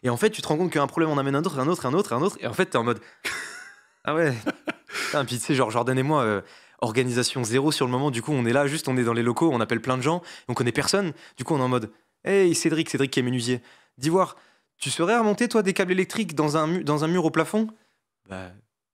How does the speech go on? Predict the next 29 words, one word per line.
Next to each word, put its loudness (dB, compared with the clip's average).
on -20
peut -2
essayer. 2
Et 4
du -2
coup, 0
tu -6
sais, 2
c'était -2
que 2
de, 4
de 0
l'artisanal 0
pur. -4
Mais, 2
euh, 2
ça -4
nous -2
a 0
appris -6
la -2
vie, -4
en 0
vrai. -4
C'était -6
trop -4
cool. 0
Et, 2
euh... -2